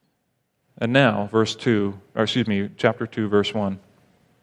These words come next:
Now a man of the house of Levi married a Levite woman. And she became pregnant.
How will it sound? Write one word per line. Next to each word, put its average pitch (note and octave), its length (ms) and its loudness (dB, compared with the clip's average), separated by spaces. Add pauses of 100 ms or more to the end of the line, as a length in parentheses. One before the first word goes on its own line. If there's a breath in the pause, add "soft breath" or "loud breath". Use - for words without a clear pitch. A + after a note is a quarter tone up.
(1400 soft breath)
Now A#2 220 4
a C3+ 40 2
man C#3 300 4
of C3 80 2
the B2 80 4
house C3 320 2
of B2 100 2
Levi B2 380 2
married G#2+ 440 0
a G#2+ 80 0
Levite G#2+ 360 -2
woman. B2+ 300 -10 (2000 soft breath)
And A2 120 -6
she D#3 140 0
became C#3 340 0
pregnant. E3 680 -2